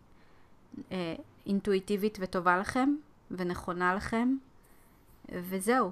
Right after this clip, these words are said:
ופשוט לפעול, ולקחת את זה בצעדים אפילו קטנים, כי בצעדים קטנים זה יותר קל, אה, מאשר, אה, לראות את התמונה הגדולה שיכולה להיות מאוד מפחידה, ואז כאילו, גם יש לכם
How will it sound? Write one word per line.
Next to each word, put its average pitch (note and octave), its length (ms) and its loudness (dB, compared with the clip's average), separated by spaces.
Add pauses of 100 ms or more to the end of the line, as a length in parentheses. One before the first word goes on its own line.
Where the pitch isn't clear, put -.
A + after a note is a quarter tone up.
ופשוט F#3+ 440 -6
לפעול, A3 520 4
ולקחת F3 440 -4
את A#3 80 2
זה G#3 100 0
בצעדים F#3 500 0
אפילו G#3 280 0
קטנים, G3 560 0
כי F3+ 140 -8
בצעדים F3 420 0
קטנים G3 440 -2 (180)
זה F3+ 160 -8
יותר F#3 220 -4
קל, E3+ 280 -2 (540)
אה, F3 260 -2
מאשר, F3+ 440 2
אה, F#3 220 2
לראות F#3 240 0
את G#3 100 -6
התמונה F#3 440 2
הגדולה F#3 580 4
שיכולה F3 460 -2
להיות F3+ 180 0
מאוד E3+ 200 2
מפחידה, F3+ 800 2
ואז E3+ 240 -6
כאילו, E3+ 280 -4 (420)
גם F#3+ 200 8
יש F#3+ 120 0
לכם G#3 200 -2